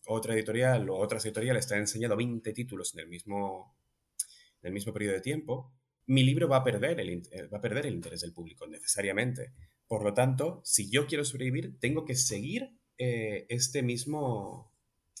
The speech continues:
este mismo ritmo o algo que se le asemeje. Em,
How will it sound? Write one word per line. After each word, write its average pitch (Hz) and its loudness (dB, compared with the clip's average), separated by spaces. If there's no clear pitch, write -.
este 113 -2
mismo 113 0
ritmo 156 0
o 98 0
algo 104 0
que 151 -4
se 123 0
le 98 -2
asemeje. - -4
Em, 107 2